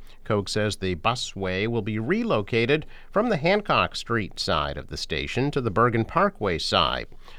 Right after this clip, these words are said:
The current busway will then be redeveloped into commercial space. And Koch says the city also wants a parking garage to replace the garage that was demolished. Atlantic Development of Hingham is the lead developer of the project.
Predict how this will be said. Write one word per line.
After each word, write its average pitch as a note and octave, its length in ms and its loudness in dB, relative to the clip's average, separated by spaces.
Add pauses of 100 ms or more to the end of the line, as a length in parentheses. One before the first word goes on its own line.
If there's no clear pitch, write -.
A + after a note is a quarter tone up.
The F#3 60 -4
current F3+ 380 4
busway B2 560 4
will B2+ 140 2
then A#2+ 220 4
be A2+ 160 2
redeveloped B2 800 2 (220)
into B2 280 2
commercial C#3 560 2
space. - 640 -2 (260)
And G2 260 2
Koch G#2 280 2
says G#2+ 400 0
the F2 180 -2
city G#2 320 -2
also G#2+ 340 2
wants G2 280 0
a E2+ 60 -2
parking A2 500 2
garage D2 560 -2
to A#2 100 -2
replace D3+ 480 2
the B2 140 -2
garage A2 480 2
that D#2 140 -2
was G2+ 280 0
demolished. G#2+ 680 2 (360)
Atlantic A2 760 2
Development A2 640 2
of G#2+ 100 0
Hingham E3 440 2 (120)
is - 140 -8
the D#2 160 -6
lead D#3 380 0
developer F#2+ 580 -2
of G2 80 -2
the A#2 100 -2
project. - 760 -4